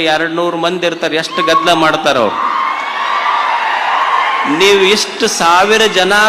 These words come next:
ಕುಂತ್ರು ಸಹಿತ ಎಷ್ಟು ಶಾಂತ ಕುಂತೀರಲ್ಲ, ಇದು ನಿಜವಾದ ಭಾರತ, ಇದು ಭಾರತ. ಇದು, ಇದು ಗುರುಗಳ ಸಾನ್ನಿಧ್ಯದಲ್ಲಿ ಒಬ್ಬ ಟೆನಿಸನ್ ಕವಿ ಇರ್ತಾನೆ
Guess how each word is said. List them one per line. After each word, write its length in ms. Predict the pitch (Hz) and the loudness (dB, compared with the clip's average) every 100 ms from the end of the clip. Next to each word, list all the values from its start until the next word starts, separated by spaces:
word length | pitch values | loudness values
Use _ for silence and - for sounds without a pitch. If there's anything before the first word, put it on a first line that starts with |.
| 214 | 2
ಕುಂತ್ರು 400 | 196 208 208 214 | 0 -2 0 -2
ಸಹಿತ 340 | 208 190 190 202 | 0 -2 -2 -2
ಎಷ್ಟು 540 | 180 190 214 - 226 196 - | 0 0 -2 -6 -6 -4 -2
ಶಾಂತ 400 | 180 220 233 226 | 0 0 -2 -4
ಕುಂತೀರಲ್ಲ, 600 | 214 185 175 165 151 151 | -2 -2 0 0 0 0
ಇದು 200 | 143 139 | 0 -2
ನಿಜವಾದ 580 | 131 135 170 196 202 202 | -2 0 0 2 2 2
ಭಾರತ, 480 | 160 147 143 143 143 | 0 0 2 0 0
ಇದು 240 | 139 180 262 | -2 -2 -2
ಭಾರತ. 520 | 196 151 123 117 - | -2 -2 0 -2 -4
ಇದು, 260 | 104 104 - - - - - - - - - - - - - - - - - - 147 | -8 -8 -16 -20 -20 -20 -20 -20 -16 -16 -16 -18 -16 -16 -16 -16 -16 -16 -14 -8 0
ಇದು 260 | 175 247 240 190 190 233 247 208 156 - | 0 2 4 4 4 2 0 -4 -8 0
ಗುರುಗಳ 400 | 180 214 233 240 | 4 4 6 4
ಸಾನ್ನಿಧ್ಯದಲ್ಲಿ 880 | 226 220 208 226 208 208 214 208 190 | 2 2 2 0 -2 -2 0 0 0
ಒಬ್ಬ 280 | 180 170 170 147 170 196 190 - - | 0 0 2 2 2 0 -4 -10 -2
ಟೆನಿಸನ್ 760 | 170 202 208 226 220 202 - | 0 0 -2 -2 -2 -4 -2
ಕವಿ 220 | 190 196 | 0 0
ಇರ್ತಾನೆ 380 | 185 165 127 | -2 -2 -6